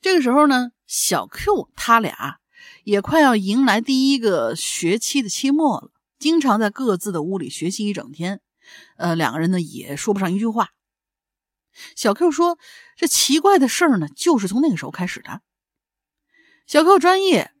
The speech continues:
学-，呃，小 Q 的专业学业量很重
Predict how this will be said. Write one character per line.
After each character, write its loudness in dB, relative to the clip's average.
学-， -8
呃， 0
小 2
Q 2
的 4
专 4
业 2
学 2
业 6
量 4
很 -8
重 -6